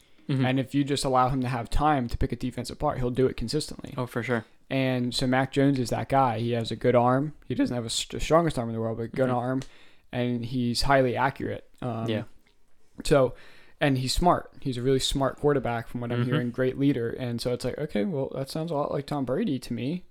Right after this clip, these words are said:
Speaker 2: But
Speaker 1: Yeah.
Speaker 2: in, in today's day and age, the reason he's gonna drop is because he's not, uh, very mobile. Like,
Speaker 1: Mm-hmm.
Speaker 2: like even some, like Trevor Lawrence.
Speaker 1: And he's not flashy.
Speaker 2: Right,
Speaker 1: Like,
Speaker 2: he's not, right.
Speaker 1: people want flashy.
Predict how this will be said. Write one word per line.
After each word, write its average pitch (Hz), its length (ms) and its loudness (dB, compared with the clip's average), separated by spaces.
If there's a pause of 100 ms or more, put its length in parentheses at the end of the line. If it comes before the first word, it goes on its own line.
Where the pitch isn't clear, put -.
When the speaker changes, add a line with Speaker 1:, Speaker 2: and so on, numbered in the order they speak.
(140)
Speaker 2:
But 127 300 0 (300)
Speaker 1:
Yeah. 107 280 6
Speaker 2:
in, 156 200 4
in 143 120 0
today's 165 300 6
day 160 120 2
and 139 100 2
age, 151 220 2
the 131 80 0
reason 143 220 0
he's 131 200 -2
gonna 123 160 -2
drop 147 380 -2
is 127 140 -4
because 123 260 -4
he's 123 160 -8
not, 147 320 0 (800)
uh, 120 400 0
very 131 340 4
mobile. 127 560 4
Like, 120 300 0
Speaker 1:
Mm-hmm. 143 160 -6 (560)
Speaker 2:
like 123 180 -4
even 156 220 4
some, 151 200 0
like 131 280 -2
Trevor 170 240 2
Lawrence. 135 400 4
Speaker 1:
And 139 80 0
he's 131 140 2
not 127 160 6
flashy. 117 500 0 (340)
Speaker 2:
Right, 135 180 10
Speaker 1:
Like, - 20 2
Speaker 2:
he's 135 200 -2
not, - 100 -14
right. 139 140 2
Speaker 1:
people 131 160 6
want 117 200 4
flashy. 101 380 0